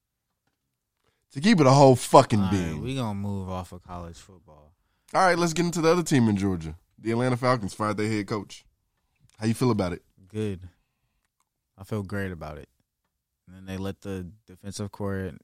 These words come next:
Speaker 2: coordinator, Raheem Morris.
Speaker 1: Let him go?
Speaker 2: No.
Speaker 1: Oh.
Speaker 2: Promoted him to interim head coach.
Speaker 1: So that's a good
Speaker 2: Black
Speaker 1: move.
Speaker 2: man.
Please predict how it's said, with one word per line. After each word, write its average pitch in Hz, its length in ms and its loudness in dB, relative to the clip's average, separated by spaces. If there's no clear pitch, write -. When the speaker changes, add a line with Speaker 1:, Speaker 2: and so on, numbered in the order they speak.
Speaker 2:
coordinator, 90 640 -10
Raheem 95 320 -8
Morris. 98 520 -6
Speaker 1:
Let 90 140 -10
him 98 140 -2
go? 107 240 -2
Speaker 2:
No. 101 320 -8
Speaker 1:
Oh. 87 220 -6
Speaker 2:
Promoted 90 400 -8
him 95 200 -6
to 92 200 -12
interim 95 380 -10
head 110 200 -4
coach. 107 400 -8
Speaker 1:
So - 140 -16
that's 87 160 -8
a 104 40 -6
good 107 140 0
Speaker 2:
Black 95 280 0
Speaker 1:
move. 87 80 -12
Speaker 2:
man. 85 260 -10